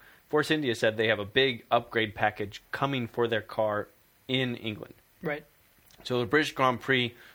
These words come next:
Speaker 1: could potentially see Force India become more competitive. However, that's not to say that William, Williams won't have yet another upgrade or that, uh,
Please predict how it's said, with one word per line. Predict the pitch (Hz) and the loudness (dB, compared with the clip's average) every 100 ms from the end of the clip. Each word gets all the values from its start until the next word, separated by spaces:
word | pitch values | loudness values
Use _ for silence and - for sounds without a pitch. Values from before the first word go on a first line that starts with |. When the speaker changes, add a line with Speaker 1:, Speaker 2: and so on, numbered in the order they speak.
| _ - | _ 2
Speaker 1:
could | 180 185 156 | 4 4 2
potentially | 143 143 139 131 120 | 2 2 2 0 0
see | - 127 117 110 | -2 -2 0 -2
Force | - 123 113 | 0 0 0
India | 123 117 110 | -2 0 -2
become | 110 117 - 117 | -2 -6 -2 -2
more | 110 107 | -2 -6
competitive. | 104 107 - 120 110 - - - - - | -6 -8 -2 0 0 -6 -12 -20 -18 -2
However, | 139 170 | 2 4
that's | 120 127 - | 4 2 2
not | 127 | -2
to | 120 | -2
say | - 120 | 0 2
that | 113 113 - - - | 2 0 -2 -18 -10
William, | - 135 131 123 - | 0 0 0 -4 -4
Williams | 127 135 135 110 - | 0 2 2 -4 -4
won't | 117 | -2
have | 107 113 | 0 0
yet | 117 120 - | 4 2 2
another | 117 120 123 101 | 2 2 2 -2
upgrade | 104 - 104 104 - - - | -4 -4 -4 -4 -12 -20 -8
or | 117 117 | -2 -2
that, | 110 107 101 101 - | 0 0 2 0 -4
uh, | - 104 98 | -4 -2 -2